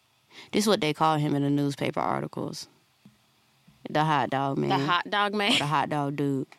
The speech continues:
Speaker 1: His name was Quincy Henderson, but I don't know if this was part of the deal of making, getting the drugs or whatever, or if he just got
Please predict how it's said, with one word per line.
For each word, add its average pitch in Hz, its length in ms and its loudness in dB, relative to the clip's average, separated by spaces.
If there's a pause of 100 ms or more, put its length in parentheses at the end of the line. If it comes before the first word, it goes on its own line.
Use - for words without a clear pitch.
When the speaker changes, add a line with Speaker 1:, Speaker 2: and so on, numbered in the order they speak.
(460)
Speaker 1:
His 196 140 2
name 202 240 4
was 185 300 4
Quincy 214 480 4
Henderson, 165 680 4 (460)
but 170 420 4 (840)
I 233 100 2
don't 202 180 6
know 175 440 6
if 156 640 0 (840)
this 190 200 4
was 165 160 4
part 196 340 4
of 170 320 4
the 156 120 2
deal 190 540 6
of 160 140 2
making, 170 260 2 (160)
getting 180 380 4
the 151 120 2
drugs 240 580 4
or 254 100 2
whatever, 240 600 4
or 196 160 8
if 190 140 2
he 214 140 0
just 190 260 0
got - 300 4